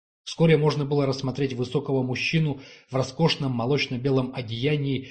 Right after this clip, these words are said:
с переливающейся опаловой диадемой на разбивающихся кудрях. Он был очень красив, высокий, стройный, с безукоризненно правильным лицом.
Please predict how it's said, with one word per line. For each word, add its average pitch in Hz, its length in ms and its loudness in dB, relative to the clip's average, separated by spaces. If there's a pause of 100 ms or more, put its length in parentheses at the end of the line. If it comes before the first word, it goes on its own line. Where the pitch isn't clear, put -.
(140)
с - 100 -16
переливающейся 131 960 -2
опаловой 135 580 0
диадемой 131 600 -2
на 107 320 -4
разбивающихся 120 800 -4
кудрях. 107 500 -12 (480)
Он 170 160 6
был 170 220 6
очень 156 240 -2
красив, 143 480 -4 (400)
высокий, 127 440 0
стройный, 135 640 0 (200)
с 113 100 -10
безукоризненно 135 1000 0
правильным 127 480 -2
лицом. 131 500 -4